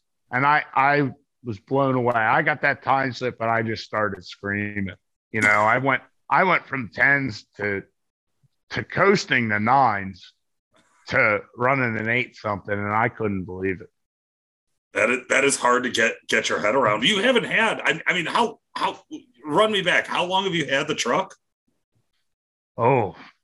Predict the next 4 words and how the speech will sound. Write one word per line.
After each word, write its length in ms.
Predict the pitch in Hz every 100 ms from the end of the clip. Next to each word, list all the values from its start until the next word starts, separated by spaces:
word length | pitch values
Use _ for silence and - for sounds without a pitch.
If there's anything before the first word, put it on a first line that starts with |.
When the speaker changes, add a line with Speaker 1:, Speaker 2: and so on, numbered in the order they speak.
| _ _ _
Speaker 1:
um, 920 | 120 117 131 131 123 117 110 101 92 - _ _ _ _ _ _ _ _ _ _ _ _ -
since 580 | - - - 127 135 -
seventeen, 920 | - 123 139 160 151 - 160 170 180
maybe. 560 | 170 170 175 196 170